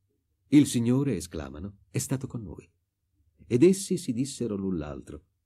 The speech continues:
"Non ci ardeva forse il cuore nel petto mentre conversava con noi lungo il cammino, quando ci spiegava le scritture?" Ogni cristiano deve rendere presente Cristo fra gli uomini. Deve agire in modo tale che quelli che lo avvicinano riconoscano il bonus odor Christi,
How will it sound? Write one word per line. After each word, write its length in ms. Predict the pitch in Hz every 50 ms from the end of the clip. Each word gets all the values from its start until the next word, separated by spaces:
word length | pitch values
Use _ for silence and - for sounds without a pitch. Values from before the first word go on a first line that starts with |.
| _ _
"Non 220 | - 135 143 135 127
ci 100 | - 143
ardeva 420 | 127 120 120 123 147 147 131 123
forse 400 | 120 - 135 127 - - - 120
il 280 | 113 104 98 98 95 -
cuore 360 | - 110 107 107 107 107 101
nel 200 | 92 87 87 87
petto 480 | 85 - 101 101 87 - - - 73
mentre 280 | 71 78 78 76 - 85
conversava 640 | - - 92 85 78 85 - - - 107 101 92 85
con 200 | - 92 80 78
noi 280 | 90 98 95 90 87
lungo 360 | 78 90 107 104 90 80 87 85
il 100 | 76 82
cammino, 680 | - 85 78 82 92 98 98 90 82 85 - - - -
quando 380 | - - 113 117 113 104 104 90
ci 140 | - - 98
spiegava 480 | - - 104 92 82 107 110 101 98
le 100 | 90 87
scritture?" 580 | 82 - - 85 78 - 110 95 82 85 85 - _ _ - - _ _ _ _ _ _ _ _ _ - - - - _ -
Ogni 220 | 135 143 143 139
cristiano 640 | - 123 107 - - 117 101 95 92 98 - - _ _ -
deve 240 | 120 135 127 131
rendere 340 | 131 147 139 127 120 104 98
presente 480 | 98 104 98 92 113 117 107 104 - 98
Cristo 400 | - - 92 87 - - - 78
fra 140 | - 80 67
gli 60 | 64
uomini. 380 | 67 69 65 - 71 65 62 - _ _ _ _ _ _ _ _ _
Deve 320 | - 123 151 143 139 147
agire 340 | 143 139 165 202 202 185 165
in 120 | 143 123
modo 200 | 131 139 131 147
tale 240 | 143 185 185 175 131
che 160 | - 151 139
quelli 360 | - - 190 190 143 113 104
che 120 | - - 101
lo 140 | 92 95 101
avvicinano 680 | 92 90 98 120 120 - 170 185 190 190 180 175 156
riconoscano 760 | 131 131 131 139 139 156 185 190 190 - - 160 160 160 151
il 180 | 131 110 101 92
bonus 600 | 85 82 127 156 175 180 180 175 170 165 - -
odor 440 | 123 120 131 139 139 131 135 131 131
Christi, 560 | - - 104 95 87 87 - - 95 92